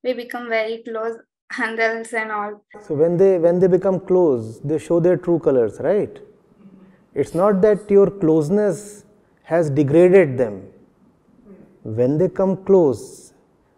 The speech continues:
Speaker 2: they just remove their wheels and show what they are really made of.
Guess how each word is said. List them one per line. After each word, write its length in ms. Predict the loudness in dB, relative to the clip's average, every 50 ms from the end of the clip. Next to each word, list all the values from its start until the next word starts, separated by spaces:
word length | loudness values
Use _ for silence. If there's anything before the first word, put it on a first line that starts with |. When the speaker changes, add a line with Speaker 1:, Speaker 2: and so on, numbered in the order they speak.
| _ _ -8
Speaker 2:
they 720 | -4 0 0 2 2 2 2 0 -2 -8 -14 -16 -16 -12 -12 -6
just 380 | -2 0 0 0 0 -2 -6 -14 -12 -10
remove 540 | -6 -4 -4 -2 -2 0 0 0 0 2
their 180 | 2 2 2 2
wheels 720 | 0 0 0 2 2 0 0 -2 -6 -10 -18 -20 -20 -20 _ _ _ _ _ _ _ _ _ _ _ _ _ _ _ _ _ _ _ _ _ _ _ -10
and 520 | -8 -6 -6 -4 -4 -6 -6 -8 -10 -14
show 360 | -20 -18 -4 2 6 6 8 8
what 560 | 8 6 2 0 0 0 2 2 2 0 0
they 120 | 0 0
are 100 | 2 2
really 300 | 2 2 2 2 2 2
made 260 | 2 0 0 0 0
of. 380 | 0 0 0 -2 -6 -12 -20